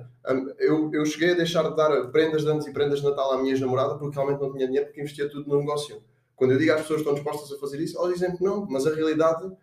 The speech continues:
a mais pura das verdades, é que foi todos esses sacrifícios que me trouxeram aqui até onde eu estou hoje em dia,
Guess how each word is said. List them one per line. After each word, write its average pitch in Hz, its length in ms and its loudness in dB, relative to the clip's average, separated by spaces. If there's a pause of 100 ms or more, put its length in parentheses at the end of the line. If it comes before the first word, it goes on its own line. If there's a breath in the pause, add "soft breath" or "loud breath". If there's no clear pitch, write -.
(140)
a 131 80 2
mais 165 240 4
pura 165 180 -6
das 156 160 -2
verdades, 147 480 -2
é 143 120 -2
que 143 40 -2
foi 147 140 -6
todos 156 180 -6
esses 156 160 -4
sacrifícios 160 460 -8
que 156 60 -8
me 139 80 -6
trouxeram 139 420 2
aqui 123 420 -2 (320)
até 127 220 4
onde 135 140 6
eu 135 60 4
estou 135 180 2
hoje 123 180 6
em 117 80 4
dia, 190 340 2